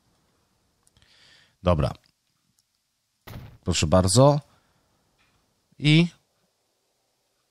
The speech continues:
no i tutaj może być ten wiadukt. No dobrze.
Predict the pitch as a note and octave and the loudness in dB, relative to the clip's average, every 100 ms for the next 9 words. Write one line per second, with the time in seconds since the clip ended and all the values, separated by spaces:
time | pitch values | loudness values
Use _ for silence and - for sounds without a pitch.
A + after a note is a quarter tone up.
0 | _ _ _ _ _ - D#3+ B2+ C#3 B2+ | _ _ _ _ _ -4 0 2 4 4
1 | A2 G#2+ F#2 D2+ - C#2+ C#2+ C2+ G2+ D3 | 4 4 2 0 -2 -2 -4 -6 -2 2
2 | C#3+ A2 C#2+ - | 4 4 2 -6